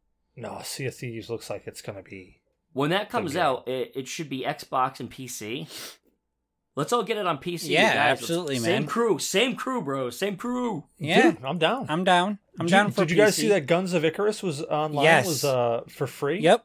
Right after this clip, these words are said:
Speaker 3: I saw that.
Speaker 1: Really?
Speaker 3: And, uh, there, I, I saw something about, like, they did a whole huge, like, uh, reno of the game or some shit like that,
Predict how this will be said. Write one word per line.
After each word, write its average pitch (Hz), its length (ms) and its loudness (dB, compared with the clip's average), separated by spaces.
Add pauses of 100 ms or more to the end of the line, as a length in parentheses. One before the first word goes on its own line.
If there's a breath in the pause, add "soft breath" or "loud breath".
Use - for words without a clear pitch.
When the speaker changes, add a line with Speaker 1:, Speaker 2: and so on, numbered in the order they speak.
Speaker 3:
I 139 120 0
saw 180 260 8
that. 139 380 6
Speaker 1:
Really? 156 120 4
Speaker 3:
And, 156 340 4
uh, 139 440 6
there, 147 560 6 (100)
I, 143 400 6
I 151 60 0
saw 170 300 0
something 165 420 2
about, 127 320 2
like, 135 160 0
they 135 140 0
did 135 160 2
a 123 80 4
whole 135 380 4
huge, 139 600 0
like, 127 420 0 (600)
uh, 127 340 6
reno 135 580 4
of 131 180 0
the 139 100 -2
game 143 280 0
or 143 80 2
some 147 260 -6
shit 151 260 -6
like 143 180 -2
that, 147 360 -2